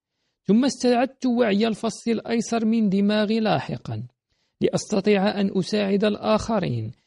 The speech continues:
إلى الوصول إلى ذات السلام الداخلي من غير أن يمروا بتجربة الجلطة. أتمنى أن يستمتع قارئي ومستمعي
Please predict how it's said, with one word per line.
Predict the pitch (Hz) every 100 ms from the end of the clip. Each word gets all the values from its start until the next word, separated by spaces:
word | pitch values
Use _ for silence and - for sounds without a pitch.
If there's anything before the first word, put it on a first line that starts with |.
| _ -
إلى | 180 226
الوصول | 226 240 - 240 240 247 - 190
إلى | 190 202
ذات | 165 190 208
السلام | 226 - 185 190 214 226
الداخلي | 175 151 202 - 185 139 117 120 - _ _ -
من | 170 147
غير | 143 269 156 - -
أن | 139
يمروا | 143 160 208 214 214 226 185
بتجربة | 156 139 151 185 208 208 233
الجلطة. | 151 131 117 - 117 127 _ _ _ _ _ _ _ -
أتمنى | 160 220 247 262 247 247 247 -
أن | 180 175
يستمتع | 185 - - 240 202 135 110 - _ _ _
قارئي | 151 202 220 185 147 120 139 -
ومستمعي | 147 139 123 - 196 214 214 226 262